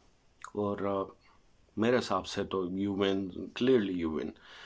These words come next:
Otherwise आप गवर्नमेंट बना सको ना बना सको, that is the other scenario, but you win, you got the confidence of the peoples here। और थोड़ी सी एक बात मैं ज़रूर कहता चलूँ कि जनाब,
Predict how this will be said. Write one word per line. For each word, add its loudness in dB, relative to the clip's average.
Otherwise 4
आप 0
गवर्नमेंट 4
बना 0
सको -2
ना 2
बना 2
सको, 0
that 0
is 0
the 2
other 2
scenario, -4
but -6
you -2
win, 2
you 2
got 0
the -4
confidence 2
of -4
the 6
peoples 4
here। 4
और 0
थोड़ी 0
सी 2
एक 2
बात 2
मैं 2
ज़रूर 4
कहता 0
चलूँ 2
कि 2
जनाब, 0